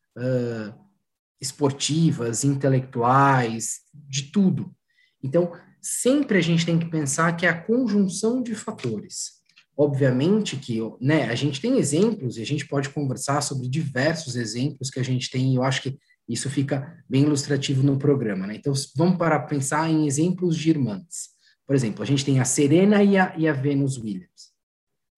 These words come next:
Obviamente, você tem a, a função genética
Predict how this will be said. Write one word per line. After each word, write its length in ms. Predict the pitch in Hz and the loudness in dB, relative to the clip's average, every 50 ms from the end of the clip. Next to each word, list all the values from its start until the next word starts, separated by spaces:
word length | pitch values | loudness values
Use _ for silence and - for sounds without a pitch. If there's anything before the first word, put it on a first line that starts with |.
| _ _ _ _ - | _ _ _ _ 0
Obviamente, 1080 | 139 185 240 240 180 156 143 120 113 117 127 175 220 262 233 - - - 110 - - _ _ _ _ _ | 2 2 4 4 2 2 2 2 0 0 2 2 2 2 0 -2 -4 -8 -8 -10 -14 _ _ _ _ _
você 320 | 127 143 143 135 - 160 - | -4 -2 -2 0 2 0 0
tem 400 | - - 170 170 208 247 254 220 | 0 0 0 2 4 4 4 4
a, 140 | 208 196 - | 4 2 2
a 160 | 139 135 131 | 2 0 -2
função 580 | - - 165 165 160 - - - 123 110 110 104 | -2 0 0 2 2 2 0 -2 -4 -4 -4 -4
genética 960 | - 131 113 110 101 95 95 101 104 - - - 190 190 - 247 254 269 | -4 -2 -2 -2 -2 -4 -6 -8 -8 -6 -6 -6 -6 -6 -6 -6 -6 -6